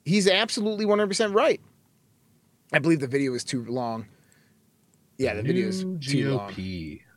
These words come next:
Speaker 2: Interesting.
Speaker 1: The new G O P. And, and, you know, what the, the new G O P is, is American First Candidates. And, and what is he proposing? He's proposing that the new January sixth commission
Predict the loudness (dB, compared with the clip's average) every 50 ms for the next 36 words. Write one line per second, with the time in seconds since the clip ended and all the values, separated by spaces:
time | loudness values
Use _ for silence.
0 | -20 -14 -12 -12 -12 -10 -10 -12 -12 -12 -16 -20 -20 -20 _ _ _ _ _ 2
1 | 4 6 8 8 8 6 6 4 6 6 8 8 8 6 4 4 4 0 -4 -10
2 | -20 _ _ _ 0 2 2 4 2 0 0 2 4 6 6 8 6 4 2 4
3 | 6 6 6 6 2 0 2 2 4 6 6 6 6 6 6 6 6 6 4 2
4 | 2 4 4 4 4 2 2 2 2 4 4 4 4 4 0 0 2 2 2 2
5 | 2 2 2 2 2 0 -2 -4 -2 -4 -4 -6 -10 -16 2 4 6 8 8 8
6 | 8 8 6 4 4 6 4 6 8 8 8 8 8 6 4 6 6 6 4 4
7 | 2 0 4 6 8 8 10 8 6 4 0 -2 -4 -6 -8 -10 -14 _ _ _
8 | _ _ _ _ _ _ _ _ _ _ _ _ _ 4 4 6 8 8 8 8
9 | 8 6 6 6 6 6 6 8 8 8 8 8 6 2 0 0 0 0 0 -2
10 | -2 -2 -2 -2 -2 -2 -4 -4 -6 -6 -10 -16 -20